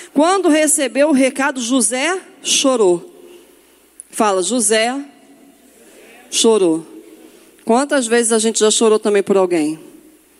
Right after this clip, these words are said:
Por algo que foi feito contra nós. E quantas pessoas a gente também já fez chorar.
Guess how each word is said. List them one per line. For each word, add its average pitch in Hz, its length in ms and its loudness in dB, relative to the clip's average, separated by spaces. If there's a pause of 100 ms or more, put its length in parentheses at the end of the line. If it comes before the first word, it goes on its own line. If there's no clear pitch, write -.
(560)
Por 202 220 4
algo 240 240 0
que - 120 -10
foi 226 200 2
feito 220 260 0
contra 208 320 0
nós. 165 560 0 (1400)
E 226 80 2
quantas 247 360 -2
pessoas 247 440 0
a 226 80 2
gente 220 220 -2
também 196 260 2
já 196 180 0
fez 254 200 -2
chorar. 175 420 -2